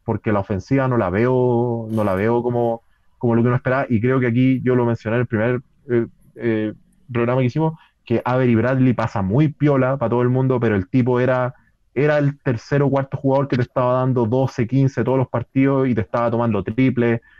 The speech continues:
Es más, hasta habían jugadas para Avery Bradley en el equipo. O sea, yo me acuerdo que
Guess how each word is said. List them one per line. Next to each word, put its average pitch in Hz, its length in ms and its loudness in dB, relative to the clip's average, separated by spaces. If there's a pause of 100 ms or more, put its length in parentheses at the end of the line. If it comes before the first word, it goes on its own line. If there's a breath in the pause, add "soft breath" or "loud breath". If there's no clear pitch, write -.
(140 soft breath)
Es 127 80 0
más, 147 280 0
hasta 139 300 -2
habían 139 240 2
jugadas 135 420 -2
para 117 180 0
Avery 110 240 2
Bradley 117 300 2
en 110 60 0
el 107 100 0
equipo. 107 340 0
O 90 60 -14
sea, 104 220 -4 (320)
yo 127 120 2
me 123 80 2
acuerdo 143 360 0
que 127 240 0